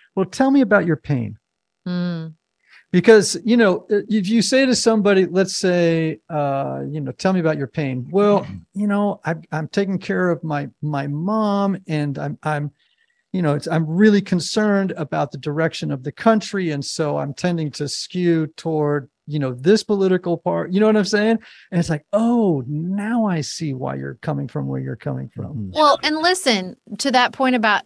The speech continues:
Speaker 2: p-, people's personalities informing that, believe me when I say successful politicians, Barack Obama and Donald Trump were both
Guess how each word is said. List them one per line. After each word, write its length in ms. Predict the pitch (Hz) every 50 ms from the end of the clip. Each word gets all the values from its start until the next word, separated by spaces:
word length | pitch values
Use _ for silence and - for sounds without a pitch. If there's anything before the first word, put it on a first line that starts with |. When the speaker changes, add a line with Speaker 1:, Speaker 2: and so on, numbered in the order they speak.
| - _
Speaker 2:
p-, 160 | - 208 226
people's 400 | 226 - 240 233 220 220 214 202
personalities 560 | - - 208 208 202 - 190 185 190 190 180
informing 400 | 180 175 160 - 175 170 170 165
that, 280 | 156 170 143 - - - _ _ _ _ _ _ _ _ _ _ _ -
believe 500 | - 233 247 247 269 311 339 370 381 359
me 160 | 392 381 359
when 220 | 311 262 247 233 226
I 120 | 208 208
say 580 | 214 - - 214 190 170 151 143 - 170 - _ _
successful 600 | - - 220 220 220 - 240 247 240 - 254 233
politicians, 1040 | 220 - 220 196 196 190 - 208 190 - - 165 151 120 95 - 180 - - - _ _ _ _ _ _ _ _ _ _ _ _ _
Barack 320 | - 208 - - 277 311 302
Obama 720 | - 349 339 294 285 262 233 214 180 165 143 143 185 196 _ _ _ _ _ _ -
and 560 | 262 302 330 277 220 196 202 220 247 247 - _ _ - 185
Donald 400 | 165 220 202 226 233 254 262 262
Trump 440 | - - 262 220 180 175 - - - _ _ _ _ _ _ _ _ _ _ _ _
were 140 | - 208 202
both 260 | 165 226 220 240 247